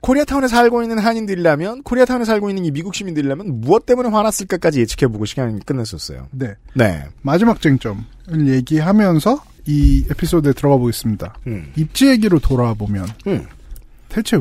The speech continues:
Speaker 2: 왜 여기에 지으려고 하냐라는 답변을 한인 사회는 듣지 못했습니다.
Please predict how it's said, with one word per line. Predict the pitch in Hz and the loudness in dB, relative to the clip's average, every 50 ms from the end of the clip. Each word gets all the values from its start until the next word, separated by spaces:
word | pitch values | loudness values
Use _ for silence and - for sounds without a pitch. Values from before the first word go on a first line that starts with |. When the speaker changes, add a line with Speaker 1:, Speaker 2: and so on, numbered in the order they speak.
| - | 0
Speaker 2:
왜 | - 156 196 208 165 | 0 -2 0 0 2
여기에 | 131 135 135 139 160 143 127 | 0 0 0 0 -2 -2 -2
지으려고 | - - 147 147 139 147 135 135 | -2 -2 -2 0 0 0 -2 -2
하냐라는 | 131 123 - 226 240 220 147 104 - - - - - - - - - - - - - - 160 160 180 247 277 247 - | -4 -4 2 4 6 6 6 2 -2 -10 -20 -20 -20 -20 -20 -20 -20 -20 -20 -20 -12 -4 -2 0 4 6 6 4 4
답변을 | 143 135 _ - 190 196 190 190 185 190 226 277 302 - - - - - - - - - | 2 -4 _ 0 2 4 4 4 2 4 2 2 2 0 -8 -18 -20 -20 -20 -20 -20 -18
한인 | - - 220 233 254 247 240 | -8 0 2 4 4 4 4
사회는 | 233 226 226 214 208 196 156 | 2 0 0 2 0 0 0
듣지 | - 160 - 156 | -2 -4 -4 -2
못했습니다. | 131 127 - - - - 156 139 123 113 104 92 - | -2 -2 -2 -2 -2 0 2 2 2 0 -2 -6 -12